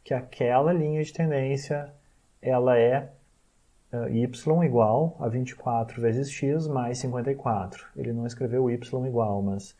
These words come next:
tá aqui, vinte e quatro x mais cinquenta e quatro é a equação dessa reta. Fechou? Então tá.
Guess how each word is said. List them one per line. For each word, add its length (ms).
tá 140
aqui, 240
vinte 220
e 20
quatro 320
x 300
mais 260
cinquenta 400
e 40
quatro 600
é 320
a 200
equação 800
dessa 580
reta. 640
Fechou? 580
Então 360
tá. 320